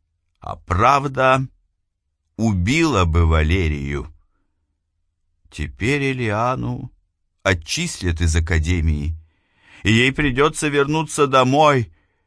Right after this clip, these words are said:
пройти курс реабилитации и поступить в ненавистный юридический, как хотел папочка, пойти по его стопам. Господи, что может быть страшнее?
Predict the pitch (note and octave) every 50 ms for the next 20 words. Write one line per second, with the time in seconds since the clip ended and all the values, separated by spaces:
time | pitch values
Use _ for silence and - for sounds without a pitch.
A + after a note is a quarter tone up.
0 | _ _ _ _ _ _ - - A#2+ A#2 A2+ A2 - - D3 C#3+ - - - C3+
1 | D3 C#3 B2+ - - A#2+ A#2+ A#2 G#2+ A2 A2 A2 A2 G2+ E2+ G#2+ A#2 C#3 C3+ -
2 | - A2 G2+ E2+ G#2+ G2 E2+ - F#2+ F2+ E2 E2+ C3 A#2+ - - - F#2 G2+ A2+
3 | A2+ A2 G#2 G#2 G2+ A2 C3 C3 - - - A2+ G#2 F#2+ G2 G#2 G2+ G2 G2 G2
4 | A#2+ F#3 G#3 G3+ - D#3 B2+ - - - G#2+ F#2+ D#2+ - - - _ - A#2+ A#2+
5 | - - - A2+ G2 - A2+ G#2 F#2+ E2+ D#2+ - C#3 F3+ - - A3 - - -
6 | - C3+ F2 - - _ _ _ _ _ _ _ _ _ _ _ _ _ _ _
7 | _ _ _ _ _ - D#2 D2 C#2 - - - G2+ G2+ E2+ D#2+ F2+ F2 F2 F2
8 | E2+ F#2 F#2 F2 - - - - F#2 F2 D#2+ - - F#2+ D#2 C#2+ D#2+ F#2 F2+ E2+
9 | D#2+ - _ _ _ _ _ _ _ _ _ _ _ _ _ _ - - F2+ F#2
10 | G2+ C#3 D#3+ D#3+ D3+ D3+ - - _ - D2+ D#2 D#2+ D#2+ D#2+ G2 G#2+ G2+ G2+ G2
11 | E2 D#2+ D#2+ - _ _ _ _ _ _ _ - - _ - F3 G3+ G3 G3 G#3
12 | G3+ F#3 F#3+ F3 D#3 D3+ F3 E3+ D#3+ - - - D3+ D3+ D3 - - D3 C#3 C#3+
13 | D3 D#3 D3 C#3+ C3+ B2+ B2 A#2 G#2+ G2 F2+ E2